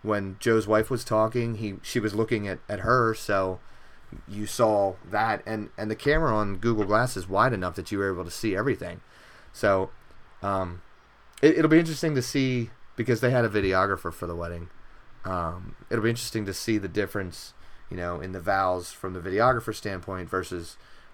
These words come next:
from literally right next to them. But it was really neat.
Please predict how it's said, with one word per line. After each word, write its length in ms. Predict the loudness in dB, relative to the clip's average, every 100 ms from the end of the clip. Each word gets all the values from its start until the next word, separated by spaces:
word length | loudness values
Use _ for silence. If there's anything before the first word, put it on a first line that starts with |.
| -12
from 420 | -4 -2 -2 -8 -10 -12 -12 -2
literally 480 | 2 2 2 0
right 240 | 0 -2 -2
next 260 | -6 -8
to 80 | -10
them. 260 | -10 -10 -14 -6
But 220 | -2 0 0
it 60 |
was 140 | -2 0
really 200 | 0 2
neat. 260 | 0 -2